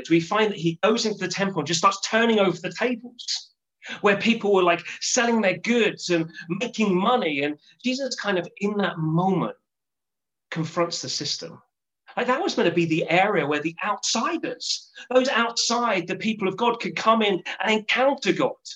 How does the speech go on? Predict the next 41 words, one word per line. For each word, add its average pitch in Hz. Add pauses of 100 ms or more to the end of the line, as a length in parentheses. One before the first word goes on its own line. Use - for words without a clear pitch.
(960)
And 170
yet 180
there 170
wasn't 170
a -
space -
for 180
them. 180
That 214
was 240
the 214
space - (280)
where 208
it's 175
meant 226 (100)
to 214
be 214 (200)
allowing 214
people 185
to 180
know 214
who 190
God 208
was 202
and 170 (220)
coming 247
to 220
pray 285
before 175
him. 147
And 156
yet 180
it 180
was 175
a 160
place 190
where 139
people 165
were 139
seeking 147 (120)
to 135